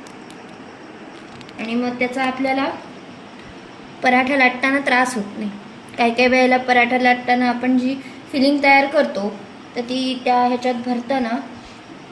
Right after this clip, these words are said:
पराठा फाटणं किंवा अगदीच असं हे होणं, हे प्रकार होतात. तर ते होऊ नये म्हणून आज मी खास तुम्हाला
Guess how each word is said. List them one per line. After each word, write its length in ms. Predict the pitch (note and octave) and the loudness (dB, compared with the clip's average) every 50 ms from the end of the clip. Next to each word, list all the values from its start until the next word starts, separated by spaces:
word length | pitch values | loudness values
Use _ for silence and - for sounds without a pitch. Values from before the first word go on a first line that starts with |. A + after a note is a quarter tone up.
| - | 0
पराठा 340 | D4 B3 A#3+ B3 A#3+ C4 C#4 | 2 4 4 4 4 2 -2
फाटणं 720 | C4+ - C4+ A#3+ A#3 - - A#3 A3 A3 G#3+ G#3+ G#3+ G#3+ G#3+ - - - - - - - - C4 - - | 0 2 0 0 0 -2 -4 -6 -4 -4 -4 -4 -4 -6 -6 -8 -12 -16 -18 -20 -20 -18 -16 -16 -16 -10
किंवा 300 | - A#3 A3+ A3+ A3+ A3+ A3+ A#3 - - - - - B3 | -6 -6 -4 -2 -2 -2 -4 -4 -8 -16 -18 -12 -6 -4
अगदीच 420 | B3 B3 A#3 B3+ C4 A#3 - - - - - - - - - - - - - - - - - - - - - - | -2 0 0 0 0 -2 -2 -8 -14 -16 -18 -18 -20 -20 -20 -20 -20 -20 -20 -20 -20 -18 -20 -18 -18 -18 -14 -6
असं 420 | - A#3+ A#3 C4+ C4 B3+ B3+ B3+ B3+ - - - - - - - - - - - - - - | -6 -6 -4 -2 0 0 2 0 0 -2 -6 -12 -14 -18 -18 -20 -20 -20 -20 -20 -18 -10 -6
हे 160 | B3 C4+ C4 | -2 0 2
होणं, 360 | C4 C4 B3+ A3+ G#3+ G#3 A3 A#3 - - - - - - - - - - - - - - | 4 4 2 2 2 0 -4 -4 -6 -10 -14 -18 -18 -20 -20 -20 -20 -20 -20 -20 -12 -2
हे 100 | C#4 C#4 | 0 0
प्रकार 380 | B3+ B3+ C4+ C4 C4+ D4 D4+ D4 | 2 2 0 2 2 2 2 2
होतात. 280 | C#4 A#3+ - - - - - - - - | 2 0 0 -2 -8 -10 -10 -12 -10 -8
तर 40 | A#3+ A#3 - | -8 -6 -4
ते 120 | C#4+ D4+ D4 | -2 -2 0
होऊ 200 | C#4 D4+ D#4+ F4+ | 0 0 0 0
नये 260 | F4 D#4 B3+ A#3+ A#3+ - - - - - - - - - - - | 2 4 4 4 4 2 -2 -8 -12 -14 -16 -18 -18 -18 -10 -4
म्हणून 200 | B3+ C4+ C#4+ C#4+ | -2 0 0 2
आज 200 | C4+ C4+ C4 C4+ | 2 0 0 0
मी 100 | C#4 C#4+ C#4+ - | 0 -2 -2 0
खास 300 | - C#4+ C#4+ C#4+ D4 - | 2 2 2 2 2 -4
तुम्हाला 400 | D4+ C4+ C4+ C4+ C4+ C#4+ D#4+ G4+ | -4 -2 0 0 2 2 0 0